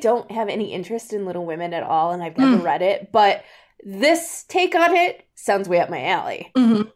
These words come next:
Speaker 2: Same. <laughs>
Speaker 1: I think there's something to be said, too, about, like, these classics that,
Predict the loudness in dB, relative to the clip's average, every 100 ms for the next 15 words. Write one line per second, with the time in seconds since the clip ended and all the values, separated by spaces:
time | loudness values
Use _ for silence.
0 | _ -6 -2 0 0 0 -2 -2 -6 -20
1 | -20 -20 -6 0 2 2 2 0 2 0
2 | -2 -2 -2 -4 -2 2 6 6 4 0
3 | -6 -4 2 2 4 4 4 4 2 0
4 | -2 -10 -4 0 2 0 -4 -4 -2 2
5 | 4 2